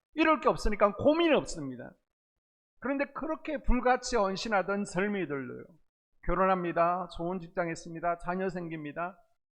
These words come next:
좋은 집이 생깁니다. 그러면 일어나라고 해도 일어나지 않아요. 헌신을 못합니다. 지금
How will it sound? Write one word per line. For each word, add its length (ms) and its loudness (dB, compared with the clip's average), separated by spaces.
좋은 260 4
집이 200 -2
생깁니다. 680 -2
그러면 500 -2
일어나라고 640 0
해도 160 -10
일어나지 480 -4
않아요. 420 -2
헌신을 460 -2
못합니다. 880 2
지금 480 -4